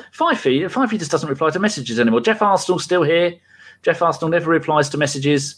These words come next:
<laughs> But Jeff said, "Don't worry, Dan, I'm going nowhere." So you might see some of those other ones again. But as the core group, there's six of us. And then you've got the others like Nikki,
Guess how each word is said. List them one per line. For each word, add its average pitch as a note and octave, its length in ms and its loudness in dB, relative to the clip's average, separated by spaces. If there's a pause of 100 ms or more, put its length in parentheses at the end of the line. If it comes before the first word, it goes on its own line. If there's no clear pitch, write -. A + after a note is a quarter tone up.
<laughs> - 100 -20
But D3+ 140 0
Jeff D3+ 200 0
said, C#3+ 240 -2
"Don't E3 160 0
worry, D#3+ 160 0
Dan, E3 280 -2 (300)
I'm C#3+ 200 0
going C3+ 340 2
nowhere." A2+ 420 2
So F#3 140 -2
you G3+ 100 -2
might A3+ 200 0
see A3 140 -2
some G3+ 180 -2
of F#3+ 60 0
those F3+ 160 0
other E3 140 0
ones D#3+ 220 -2
again. C#3 440 0 (360)
But - 100 0
as C#3+ 100 0
the D3 80 -4
core G3 320 0
group, C3+ 360 2 (340)
there's C3 180 -2
six - 320 -4
of C#3 100 -2
us. D3 280 0 (300)
And C#3 120 2
then C#3 160 2
you've C3+ 120 0
got B2+ 180 2
the C#3+ 80 2
others C3+ 260 0
like B2+ 180 0
Nikki, D3 520 -2